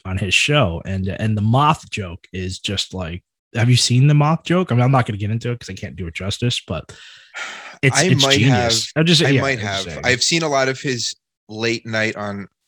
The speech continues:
Speaker 2: bits, and so
Speaker 1: Yeah.
Speaker 2: I, I don't, you know, moth joke, I'm not, it's not ringing a bell, but I, if,
Speaker 1: Yeah,
Speaker 2: if I
Speaker 1: that's
Speaker 2: started
Speaker 1: fine.
Speaker 2: hearing it, I wouldn't be surprised
Speaker 1: Well,
Speaker 2: if I had.
Speaker 1: yeah, I'm just throwing it out there for, for the audience to say, you know, you should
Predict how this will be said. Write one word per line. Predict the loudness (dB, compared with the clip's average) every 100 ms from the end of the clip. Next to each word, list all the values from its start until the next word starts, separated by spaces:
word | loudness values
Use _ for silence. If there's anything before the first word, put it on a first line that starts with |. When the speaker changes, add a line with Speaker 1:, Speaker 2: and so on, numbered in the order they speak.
| _ _ -18 -18 -8
Speaker 2:
bits, | -4 -4 -4 -6 -6
and | -6
so | -2
Speaker 1:
Yeah. | 0 0
Speaker 2:
I, | -2
I | -2
don't, | -4 -6
you | -6 -6
know, | -6 -10 _ -14
moth | -6 -6 -6
joke, | -4 -2 -2 -4
I'm | -6 -4
not, | -4 -6 -10 _ _ _ _ _ _ _ _ _ _ _ _
it's | -18 -10
not | -8 -4
ringing | -4 -4
a | -4
bell, | -2 -2
but | -4 -6
I, | -6
if, | -4
Speaker 1:
Yeah, | -4 -4 -8
Speaker 2:
if | -2
I |
Speaker 1:
that's | -2
Speaker 2:
started | -2 -6
Speaker 1:
fine. | -8
Speaker 2:
hearing | -8 -6
it, | -6
I | -6
wouldn't | -8 -12 -14 -14
be | -12
surprised | -12 -6 -6 -6 -12
Speaker 1:
Well, | -12
Speaker 2:
if | -10
I |
had. | -10 -10
Speaker 1:
yeah, | -8 -8 -8 -2
I'm | 2
just | 4
throwing | 4 2
it | 2
out | -2
there | -4
for, | -10 -12 -14
for | -14 -12 -10
the | -10
audience | -10 -10 -12 -14 -12
to | -10
say, | -8 -8 -10 -14 _ -16
you | -12
know, | -10
you | -8
should | -6 -2